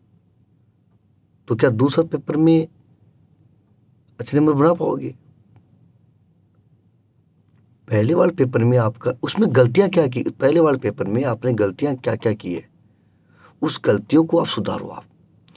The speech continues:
जो भी आपने सिली मिस्टेक की है, उस गलतियों को सुधारो। वो जो गलतियां आपने पहले पेपर में की है, वो दोबारा रिपीट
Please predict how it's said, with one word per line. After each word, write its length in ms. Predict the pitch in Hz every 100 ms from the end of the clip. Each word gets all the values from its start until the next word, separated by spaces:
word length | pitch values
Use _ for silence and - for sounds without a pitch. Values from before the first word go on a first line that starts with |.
| _
जो 160 | - 151
भी 140 | 165
आपने 280 | 165 117 139
सिली 360 | 135 - 107 127
मिस्टेक 400 | 127 - - 92
की 160 | -
है, 240 | - - _ _ _ _ _ _ _ _ _ _ _ _ _ -
उस 120 | 131
गलतियों 340 | 113 110 113 143
को 60 |
सुधारो। 400 | 127 110 - - - _ _ _ _ _ _ _ _ _ _ _ _ _ _ _ _ _ _ _ _ _ -
वो 200 | 110 160
जो 120 | 156
गलतियां 420 | 127 123 - 131
आपने 220 | 110 107 113
पहले 320 | 117 170 175
पेपर 300 | 165 113 107
में 160 | 107
की 200 | 101 107 113
है, 80 |
वो 260 | 165 170 117 -
दोबारा 400 | 107 104 95 107
रिपीट 480 | 123 101 - 131 165